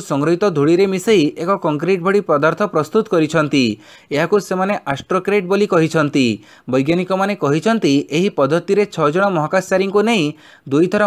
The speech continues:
ମହାକାଶଯାନ ଅଭିଯାନ ସମୟରେ ପ୍ରାୟ ପାଞ୍ଚଶହ କିଲୋଗ୍ରାମରୁ ଅଧିକ ଆଷ୍ଟ୍ରୋକ୍ରେଟ୍ ପ୍ରସ୍ତୁତ କରାଯାଇପାରିବ। ନମ୍ବର ଟ୍ୱେଣ୍ଟି ଏଇଟ୍, ପିପିଲି ଉପନିର୍ବାଚନ। ବିଜେପିର ଷ୍ଟାର ପ୍ରଚାରକ ତାଲିକାରେ ତିନି କେନ୍ଦ୍ରମନ୍ତ୍ରୀ। ପିପିଲି ଉପନିର୍ବାଚନ ପାଇଁ ବିଜେପି ନିଜର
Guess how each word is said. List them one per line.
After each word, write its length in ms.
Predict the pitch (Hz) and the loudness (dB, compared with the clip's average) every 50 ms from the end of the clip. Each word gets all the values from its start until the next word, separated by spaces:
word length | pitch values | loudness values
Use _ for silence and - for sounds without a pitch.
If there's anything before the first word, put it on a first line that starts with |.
| 190 160 | 0 0
ମହାକାଶଯାନ 520 | 143 151 151 190 196 180 - 196 196 190 202 170 147 | 0 0 0 0 -2 -2 0 -2 0 0 0 0 0
ଅଭିଯାନ 300 | 147 147 160 156 196 202 190 - | 0 0 0 0 0 -2 -2 -2
ସମୟରେ 360 | 180 165 190 220 220 190 147 139 139 - - - _ _ | -4 -2 0 2 2 4 2 2 2 0 -6 -20 _ _
ପ୍ରାୟ 160 | - 180 202 196 - | -2 -2 -2 0 0
ପାଞ୍ଚଶହ 420 | 151 143 143 143 185 180 180 208 196 - | 0 0 0 -2 -4 -4 -2 -2 -2 0
କିଲୋଗ୍ରାମରୁ 500 | 165 143 147 147 165 180 180 190 185 208 208 - - | 0 0 2 2 2 2 2 2 2 2 2 2 0
ଅଧିକ 220 | 139 131 170 180 214 202 175 | 0 0 0 2 2 2 0
ଆଷ୍ଟ୍ରୋକ୍ରେଟ୍ 560 | - - - 170 170 160 202 202 208 202 - | 0 -2 -2 -2 0 0 0 -2 -2 -2 -2
ପ୍ରସ୍ତୁତ 300 | 147 151 147 - 214 208 214 - | -4 -4 0 0 0 0 2 2
କରାଯାଇପାରିବ। 640 | 185 175 165 165 165 156 143 156 143 143 139 123 127 120 113 110 110 - _ _ _ _ - | 2 2 4 2 2 2 2 2 2 2 2 2 2 2 2 2 -2 -6 _ _ _ _ -6
ନମ୍ବର 360 | 135 147 147 151 175 208 233 226 - | -2 0 0 0 2 0 0 0 0
ଟ୍ୱେଣ୍ଟି 260 | 190 175 170 170 165 147 | 0 0 0 0 2 2
ଏଇଟ୍, 240 | 135 123 117 117 - - _ _ - - | 2 2 0 -2 -4 -12 _ _ -6 -4
ପିପିଲି 340 | 147 143 147 202 208 226 | -4 -2 0 0 0 2
ଉପନିର୍ବାଚନ। 640 | 233 - 202 190 180 170 160 156 156 151 156 147 139 127 120 107 104 - - - 117 | 0 0 0 0 2 2 2 2 0 0 0 0 0 0 0 -2 -4 -8 -12 -6 -4
ବିଜେପିର 380 | 131 131 143 165 160 196 208 220 208 - | -4 -2 -2 -2 -2 0 -2 -2 -2 -2
ଷ୍ଟାର 220 | - 180 185 202 202 - | -2 -2 -2 -2 -2 -2
ପ୍ରଚାରକ 360 | 175 165 - 185 185 196 190 220 208 - | -4 -2 0 0 0 0 0 -2 0 0
ତାଲିକାରେ 380 | 180 180 190 190 208 208 214 220 214 - | 0 0 0 0 0 0 0 0 -2 -2
ତିନି 200 | 160 170 208 214 | -2 -2 -2 -2
କେନ୍ଦ୍ରମନ୍ତ୍ରୀ। 720 | - 196 175 170 165 160 156 156 151 - 147 143 127 113 104 90 - - - - - _ _ - | -2 -2 0 2 2 2 2 2 0 0 0 0 0 0 0 -4 -8 -18 -20 -20 -20 _ _ -6
ପିପିଲି 320 | 139 139 143 185 202 214 220 | -4 -4 -2 0 0 2 0
ଉପନିର୍ବାଚନ 640 | 202 - 180 165 160 160 156 165 156 - 190 196 202 | 0 0 0 0 0 0 0 0 0 0 -2 -4 -2
ପାଇଁ 200 | 190 214 220 214 175 | -2 -2 -2 -2 -2
ବିଜେପି 380 | 143 143 143 170 180 185 214 208 | -2 -2 0 0 -2 -2 -2 -4
ନିଜର 300 | 202 190 175 202 208 | -4 -2 -2 0 0